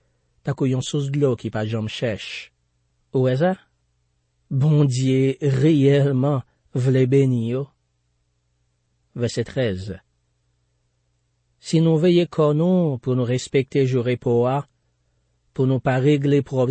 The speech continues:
zafè nou, jou ki a pa pou mwen an,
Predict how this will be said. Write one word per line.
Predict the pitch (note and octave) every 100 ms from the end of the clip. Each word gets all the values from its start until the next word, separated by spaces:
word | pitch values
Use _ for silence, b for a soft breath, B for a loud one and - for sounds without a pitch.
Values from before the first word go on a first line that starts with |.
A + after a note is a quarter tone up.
| C3
zafè | C3+ B2 C3+ B2+
nou, | C#3 D3+ C#3+ A2+
jou | B2 B2+
ki | A#2 B2
a | A#2
pa | C3+ A#2+
pou | B2
mwen | A#2 G#2+ A#2+
an, | C#3+